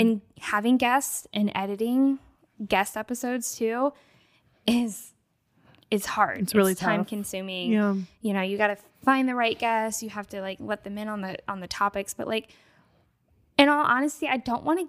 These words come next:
Speaker 1: give it up.
Speaker 2: Mm-hmm.
Speaker 1: I hope that we go back to it one day.
Speaker 2: We still have it. Like, it's not like we're never gonna, it's not like I'm closed off to ever doing it again. I, you know, I
Speaker 1: Yeah.
Speaker 2: really loved what we put t-, together. We literally spent a month, all of our downtime,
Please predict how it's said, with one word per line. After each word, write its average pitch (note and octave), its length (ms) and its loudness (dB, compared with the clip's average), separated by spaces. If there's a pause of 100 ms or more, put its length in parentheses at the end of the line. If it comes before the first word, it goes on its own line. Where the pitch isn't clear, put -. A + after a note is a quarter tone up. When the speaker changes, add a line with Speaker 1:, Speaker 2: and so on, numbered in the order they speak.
Speaker 1:
give B3 220 -2
it D#4+ 200 2
up. G3+ 460 2
Speaker 2:
Mm-hmm. F#3+ 540 4 (280)
Speaker 1:
I B3+ 120 6
hope D#4+ 400 2
that C4+ 160 0
we B3 80 -2
go G#3+ 160 -6
back F3+ 280 -6
to - 120 -10
it - 160 -8
one G3 160 -10
day. G#3+ 40 6
Speaker 2:
We D4+ 120 10
still G4+ 260 2
have A3 320 2
it. F3 240 0
Like, A#3+ 160 0
it's - 180 0
not C#4 200 0
like E4+ 260 2
we're G#3+ 140 2
never F#3+ 480 0 (340)
gonna, F3+ 300 4
it's G3+ 120 -4
not G#3+ 160 0
like C4 160 2
I'm F#3 200 -2
closed F#3 280 -2
off D#3 160 2
to - 100 -4
ever E3 180 -4
doing E3 240 -4
it D#3+ 120 -6
again. A2+ 540 -6
I, F#3 220 0
you G3+ 200 2
know, F3 300 0 (140)
I A#3+ 40 2
Speaker 1:
Yeah. A3 240 6
Speaker 2:
really C#4+ 200 4
loved F#3+ 480 0
what F#3+ 120 2
we F3 100 0
put F#3 180 -4
t-, - 80 -12 (320)
together. F3+ 580 2 (300)
We C4 120 8
literally C#4+ 380 6
spent A#3+ 460 -2 (100)
a G3+ 100 4
month, F3+ 640 2
all G3+ 220 6
of A#3 140 0
our G#3 160 2
downtime, E3+ 840 0